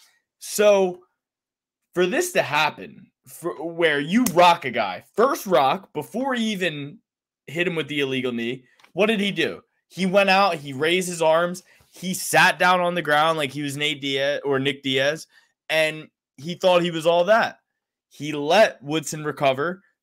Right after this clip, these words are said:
then kneed him in the face. And, and if you remember, when Woodson was talking to his coaches after the fight, um, you could hear it on, you know, when the commentators weren't talking, he was like, "Wait, so what happened in the first round?" Like,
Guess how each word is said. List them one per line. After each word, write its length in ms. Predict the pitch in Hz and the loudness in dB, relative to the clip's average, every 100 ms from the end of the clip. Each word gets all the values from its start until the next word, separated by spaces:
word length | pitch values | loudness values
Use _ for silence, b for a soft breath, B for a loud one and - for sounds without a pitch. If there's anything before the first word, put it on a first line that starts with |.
| - | 0
then 240 | 165 202 | 2 2
kneed 200 | 190 180 | 0 0
him 100 | 175 | -2
in 80 | 160 | -4
the 60 | |
face. 440 | 139 127 117 131 - b b - | -6 -6 -4 -6 -10 b b -8
And, 160 | 185 - | -6 -2
and 160 | 185 196 | -2 -2
if 140 | 202 | -2
you 140 | 208 254 | -2 -2
remember, 640 | 202 147 220 185 123 117 _ _ | -2 0 0 0 -6 -10 _ _
when 240 | 127 151 143 | -12 -10 -4
Woodson 340 | 185 180 180 | -6 -6 -10
was 120 | 139 | -4
talking 240 | 170 160 151 | -2 -2 -4
to 60 | |
his 120 | 131 | -8
coaches 320 | - 180 143 123 | -6 -8 -6 -4
after 240 | 131 127 | -4 -6
the 80 | 107 | -12
fight, 400 | - 160 113 - _ _ _ _ _ _ | 0 0 0 -6 _ _ _ _ _ _
um, 560 | 117 117 107 101 95 - | 2 4 4 0 -10 -12
you 140 | 131 135 | -14 -6
could 160 | 123 | -6
hear 320 | - 160 160 127 | -6 -6 -2 -2
it 140 | - | -4
on, 480 | - 120 120 117 98 - | -4 -2 -2 -6 -8 -16
you 200 | 104 113 | -12 -8
know, 200 | 110 98 | -8 -8
when 220 | 104 107 101 | -10 -10 -10
the 200 | 98 98 | -10 -8
commentators 560 | 131 123 120 127 113 117 | -6 -6 -4 -4 -4 -8
weren't 160 | 110 | -6
talking, 360 | 123 131 127 110 | -2 -2 -2 -6
he 100 | 123 | -4
was 120 | 120 | -2
like, 160 | 113 - _ _ _ _ - | -4 -8 _ _ _ _ -2
"Wait, 340 | 147 123 - | -2 -2 -6
so 140 | 165 117 | -8 0
what 160 | 131 | 2
happened 320 | 196 202 220 | 4 2 0
in 60 | 208 | -4
the 80 | 202 | -4
first 320 | 202 202 196 | -4 -4 -2
round?" 280 | 196 196 190 | -2 -2 0
Like, 260 | 131 104 | -2 -4